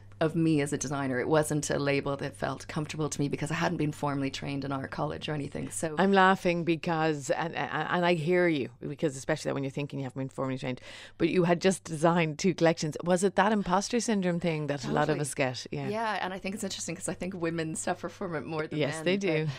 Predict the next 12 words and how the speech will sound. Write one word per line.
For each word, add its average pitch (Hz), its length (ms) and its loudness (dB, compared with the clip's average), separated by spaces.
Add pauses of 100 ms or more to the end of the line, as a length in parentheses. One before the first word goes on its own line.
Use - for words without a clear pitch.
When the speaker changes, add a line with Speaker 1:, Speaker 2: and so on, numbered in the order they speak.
(100)
Speaker 1:
it 180 160 2
took - 180 -4
me, 165 360 2
it - 240 -6
took - 200 -12
me 440 120 -2
about 339 180 2
a 277 60 2
year 220 360 0
before 208 300 -2
I 175 80 0
felt 170 540 -4